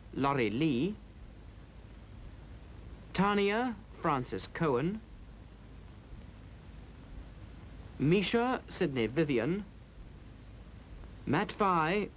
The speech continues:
Graham Lehman. Cornet, Arthur Ridley. Station Master, Gerton Klauber. Priest, Andre Muller. Server,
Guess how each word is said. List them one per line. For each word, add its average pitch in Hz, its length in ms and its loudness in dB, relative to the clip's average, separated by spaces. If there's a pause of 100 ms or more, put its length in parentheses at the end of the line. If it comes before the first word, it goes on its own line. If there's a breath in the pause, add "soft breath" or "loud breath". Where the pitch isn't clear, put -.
Graham 135 380 4
Lehman. 165 420 4 (2250)
Cornet, 190 680 4 (260)
Arthur 135 320 0
Ridley. 151 460 4 (1300)
Station 214 520 4
Master, 160 580 4
Gerton 175 380 2
Klauber. 151 560 2 (1000)
Priest, - 540 4 (320)
Andre 151 360 6
Muller. 170 440 4 (1200)
Server, 214 640 4